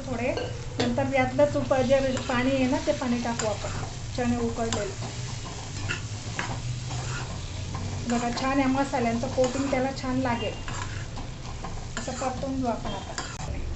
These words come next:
हे बघा, आपण छान च-, चणे परतवून घेतले. आता हे चण्याचं पाणी जे शिल्लक, हेच आपण टाकून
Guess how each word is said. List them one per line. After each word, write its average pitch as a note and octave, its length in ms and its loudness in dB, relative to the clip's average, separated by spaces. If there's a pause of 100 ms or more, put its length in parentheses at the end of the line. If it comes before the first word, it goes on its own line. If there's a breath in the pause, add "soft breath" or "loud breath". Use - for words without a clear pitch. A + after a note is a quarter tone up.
(960)
हे B3 60 -4
बघा, B3+ 200 4
आपण C#4 260 4
छान C4 280 4
च-, C4 280 8
चणे C4+ 300 4
परतवून D4 440 4
घेतले. A#3 340 4
आता A3+ 240 0
हे C4 100 4
चण्याचं C4+ 460 4
पाणी C4 340 4
जे D4 120 4
शिल्लक, C4 400 0 (540)
हेच C4 200 2
आपण C4+ 300 2
टाकून C4+ 380 0